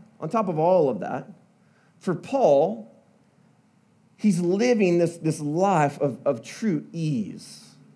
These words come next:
He's, he's in his mid-twenties and he's got it going on. Jesus shows up, and Paul's life radically changes.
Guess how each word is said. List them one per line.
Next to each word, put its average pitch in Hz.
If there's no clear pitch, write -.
He's, 190
he's 185
in 202
his 180
mid-twenties 190
and 156
he's 151
got 175
it 151
going 147
on. 135
Jesus 196
shows 135
up, 123
and 165
Paul's 196
life 180
radically 156
changes. 143